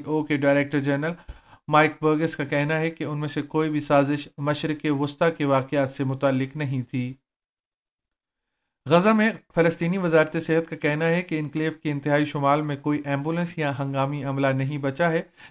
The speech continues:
جہاں اسرائیلی کارروائیوں میں تیزی آئی ہے۔ اور ڈونلڈ ٹرمپ کے ووٹرز نے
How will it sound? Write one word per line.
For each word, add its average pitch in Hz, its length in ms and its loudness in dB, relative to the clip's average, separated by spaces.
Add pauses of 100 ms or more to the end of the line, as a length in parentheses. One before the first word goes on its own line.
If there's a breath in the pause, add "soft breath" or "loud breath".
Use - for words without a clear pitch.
(160 loud breath)
جہاں 151 300 0 (140)
اسرائیلی 156 520 2
کارروائیوں 147 540 0
میں 131 140 -2
تیزی 135 420 0
آئی 135 220 2
ہے۔ 127 140 2 (840)
اور 131 220 6
ڈونلڈ 135 380 2
ٹرمپ 135 200 2
کے 143 80 0
ووٹرز 143 400 0
نے 156 180 0